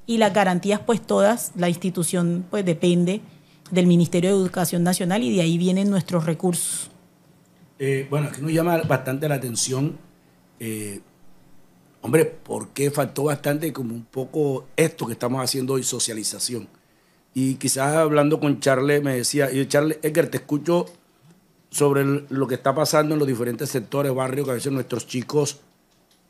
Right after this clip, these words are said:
Speaker 2: o sea, yo, ya con esto que estuvimos escuchando de ustedes y que escuché ayer de Charles que me comentó, o sea, ya no hay excusa para los padres de familia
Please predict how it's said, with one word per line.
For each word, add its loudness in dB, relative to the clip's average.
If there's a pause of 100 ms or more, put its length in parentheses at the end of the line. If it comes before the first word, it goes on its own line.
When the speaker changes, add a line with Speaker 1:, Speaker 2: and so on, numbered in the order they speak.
(400)
Speaker 2:
o -10
sea, 2
yo, -4 (180)
ya 6
con 2
esto 0
que 2
estuvimos 0
escuchando -2
de 2
ustedes 2
y -2
que -6
escuché -8
ayer -4
de -4
Charles -4
que -8
me -4
comentó, -4
o -8 (500)
sea, -2
ya 2
no 2
hay 2
excusa 0
para 2
los -6
padres 0
de 0
familia 0